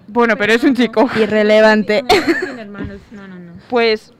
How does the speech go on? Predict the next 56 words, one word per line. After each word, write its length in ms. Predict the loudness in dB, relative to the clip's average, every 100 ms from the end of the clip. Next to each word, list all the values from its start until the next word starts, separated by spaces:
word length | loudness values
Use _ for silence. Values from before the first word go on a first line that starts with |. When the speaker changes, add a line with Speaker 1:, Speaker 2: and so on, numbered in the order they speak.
| -18
Speaker 1:
Fran 260 | -4 -2 0
Rodera, 300 | 0 0 -2
que 100 | -2
hablan 400 | -2 -2 -6 -6
de 120 | -4
tenis, 500 | -2 -2 -2 -8 -14 -8
no 220 | -4 -4
sé 100 | -4
qué, 140 | -4
de, 160 | -4 -6 _ _ _ _ _
eh, 520 | -4 -2 -2 -2 -6 -8 _ _
F-, 140 | -10 -4
eh, 180 | -4 -4
Federer, 460 | -4 -6 -6 -10 -14
es 140 | -14
que 80 | -14
no 80 | -14
sé 60 |
cómo 180 | -16 -20
se 80 | -18
llama, 240 | -14 -10
Federer, 400 | -4 -2 -2 -4
perdón, 280 | -6 -6 -6
Federer 460 | -2 0 0 -2 -2
Speaker 3:
<laughs> 20 |
Speaker 1:
contra 360 | -2 -2 0 -2
Nadal, 300 | -2 -2 -2
Speaker 3:
Ha 20 |
dicho. 280 | -4 -6 -4
Speaker 1:
<laughs> 20 |
iba 280 | -2 0 0
a 20 |
decir 260 | 0 -4 -6
Federer. 360 | -2 -2 -2
Speaker 2:
Y 180 | -4 -8
lo 100 | -10
peor 120 | -10
es 60 | -12
que 80 | -16
ha 60 | -18
jugado 260 | -18 -16 -18
a 40 |
tenis, 300 | -18 -18 -20
¿eh? 100 | -20 -18 -12 -4
Speaker 3:
Ya. 200 | -4 -2 -6 -8 -20 _ _ -14
Speaker 2:
Ahí 180 | -12 -10
lo 100 | -12
dejamos. 460 | -14 -16 -16 -18 -20 -10
Speaker 1:
Iba 220 | -4 -2 -2 -2 -4
a, 20 |
eso, 360 | -4 -6 -6 -10 -8
lo 100 | -8
que 80 | -4
iba, 180 | -4 -4
que 120 | -2
era 200 | -2